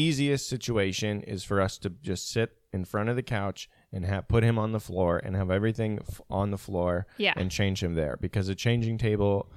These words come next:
Speaker 1: uh, is in the other room, and it's, like, a whole thing, and then you're worried that the baby's gonna nosedive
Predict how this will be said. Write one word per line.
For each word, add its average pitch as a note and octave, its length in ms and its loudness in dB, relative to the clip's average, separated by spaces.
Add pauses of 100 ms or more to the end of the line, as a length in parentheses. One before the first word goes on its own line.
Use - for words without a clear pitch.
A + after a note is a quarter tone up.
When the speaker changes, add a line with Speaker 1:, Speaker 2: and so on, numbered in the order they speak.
(260)
Speaker 1:
uh, E2+ 380 2
is E2 200 -4
in F2 80 -2
the F2 120 0
other G#2+ 200 4
room, G2 540 0 (400)
and E2+ 520 -2
it's, E2 200 -6
like, D#2+ 240 0
a - 100 -4
whole A2 220 4
thing, F2+ 400 0
and E2 100 -2
then F2+ 100 0
you're F#2 180 0
worried F#2 280 0
that F2 120 -2
the F2+ 60 -4
baby's F2+ 380 0
gonna F2+ 160 -2
nosedive E2+ 680 0